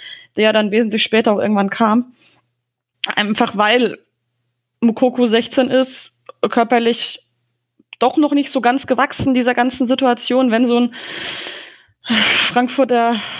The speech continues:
wie heißt der, Hinteregger, den halt immer wegklotzt, dann ist er halt, hat er halt dem leider wenig entgegenzusetzen. Und da ist das,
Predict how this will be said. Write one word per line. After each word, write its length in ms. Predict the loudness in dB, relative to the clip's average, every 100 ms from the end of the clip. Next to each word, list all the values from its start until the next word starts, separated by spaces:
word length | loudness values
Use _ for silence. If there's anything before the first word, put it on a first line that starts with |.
| -14 -6 -2
wie 100 | 0
heißt 240 | 0 0
der, 80 | 0
Hinteregger, 500 | 2 2 2 2 2
den 160 | 2
halt 140 | 0 0
immer 160 | 0
wegklotzt, 500 | -2 -2 0 0 -2
dann 80 | -2
ist 120 | 0
er 120 | 0 2
halt, 260 | 0 0 -4 -4 -2 0 0
hat 100 | 0
er 60 |
halt 220 | 0 0
dem 100 | 0
leider 300 | 0 2 0
wenig 220 | 0 -2 -2
entgegenzusetzen. 800 | -2 0 0 0 -2 0 -2 0
Und 340 | 0 0 0
da 100 | 0
ist 200 | 0 0
das, 360 | -2 -2 -8